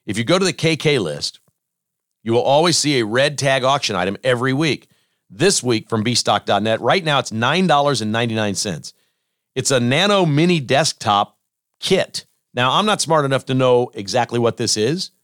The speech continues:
but you just add the memory and an operating system, and you're good to go for nine dollars. You have a computer. It says here it's great for those looking to save space and build a cheap desktop.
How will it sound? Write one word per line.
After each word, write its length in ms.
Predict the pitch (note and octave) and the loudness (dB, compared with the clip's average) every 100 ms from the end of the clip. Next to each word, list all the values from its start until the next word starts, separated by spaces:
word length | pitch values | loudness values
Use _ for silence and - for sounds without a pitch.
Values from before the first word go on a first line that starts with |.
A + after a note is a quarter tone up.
| _ _ _ - | _ _ _ -8
but 80 | C3+ | -2
you 140 | C#3 | 0
just 240 | C3 E3 - | 2 0 2
add 220 | F3+ F3+ | 0 2
the 60 | |
memory 520 | F3+ B2 E2 D#2+ - - | 0 0 -2 -4 -8 -6
and 100 | A#2+ | -2
an 80 | A#2 | 0
operating 460 | D#3 F3+ B2+ F#2+ F2 | 0 0 0 0 -2
system, 320 | F#2 - A2+ | -4 -4 -2
and 80 | B2+ | 0
you're 100 | D3 | 2
good 220 | G3+ F#3 | 2 2
to 80 | D#3+ | 2
go 200 | E3 A#2+ | 2 2
for 140 | A#2 | -2
nine 300 | A#2 B2+ B2+ | -2 -2 0
dollars. 320 | A#2+ A2 G2+ | 0 0 0
You 40 | G#2+ | -2
have 80 | G2 | -4
a 40 | |
computer. 500 | G2+ - G#2+ D#2+ - _ _ _ _ _ _ | -8 -10 -10 -10 -14 _ _ _ _ _ _
It 140 | - A#2+ | -6 -2
says 240 | D3+ C#3+ | 0 0
here 180 | D3+ D3 | 2 0
it's 100 | - | -2
great 280 | B2+ D3+ D#3 | 0 0 0
for 40 | |
those 200 | D3 B2 | 0 0
looking 260 | C#3+ C#3 C3 | -2 -2 -2
to 80 | A2+ | 0
save 240 | A#2 G2 | 0 -2
space 540 | - A#2 D3+ F#3+ - _ _ | -2 0 0 0 -4 _ _
and 140 | A#2+ A#2 | -6 -2
build 220 | B2+ A2+ | 0 0
a 80 | G2+ | 0
cheap 500 | - D3+ F3 - A2 | -2 -2 -2 -4 -2
desktop. 640 | C#3 B2 - F2 - | 0 0 -2 -6 -8